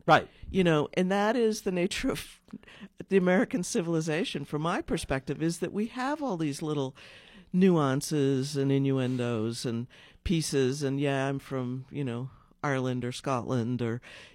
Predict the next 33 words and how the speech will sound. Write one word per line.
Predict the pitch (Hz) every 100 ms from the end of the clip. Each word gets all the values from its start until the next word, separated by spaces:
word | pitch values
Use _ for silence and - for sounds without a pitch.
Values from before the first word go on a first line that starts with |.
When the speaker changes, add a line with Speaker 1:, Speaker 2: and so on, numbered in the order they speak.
| -
Speaker 2:
you | 247
know, | 185
whatever | 180 190 208 214 233
it | 196
is | 214 175 175
that | 151
I'm, | 151 147 -
I'm | 147 143 139
Mayan | 143 131 131 127
and | 127 127
not | 127 123 - - - -
Hispanic. | - 170 - 143 127 123 - - - - - - -
I |
mean, | 208 208
we | 196 208
just, | 220 226 - - _ _ _
it's, | 202 - - -
it's | 202 196
a |
funny | - 202 196
place | - 233 277
because | - 185 - 180 185
we | 180
do, | 165 220 269 277 262 - -
we're | 226 196
really | 208 311 262
rude | 156 175 294
to | - 156
each | 143 147
other | 135
in | 131
some | 139 147 190
ways, | 143 - - -